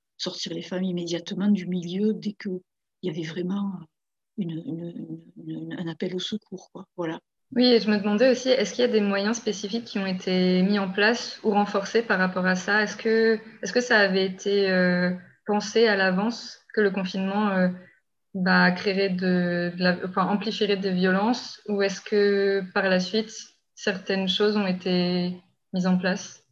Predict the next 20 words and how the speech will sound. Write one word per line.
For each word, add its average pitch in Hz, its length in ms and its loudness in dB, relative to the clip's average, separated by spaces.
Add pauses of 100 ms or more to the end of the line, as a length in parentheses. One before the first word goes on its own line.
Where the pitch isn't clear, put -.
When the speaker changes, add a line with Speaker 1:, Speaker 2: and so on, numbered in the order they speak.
(340)
Speaker 2:
pour 196 80 -8
améliorer ? 180 300 4
Speaker 1:
Ça 190 100 4
n'a, 202 160 2
ça - 160 0
n'a 208 140 6
pas 269 160 0
été 254 340 2 (400)
pensé 226 420 2
par 220 280 0
avance, 214 460 4
du 175 260 -2
moins 208 240 8
pas 233 240 0
à 220 80 4
ma 202 120 4
connaissance, 202 760 -2
mais 202 400 4 (100)
assez 208 320 2
vite, 196 380 2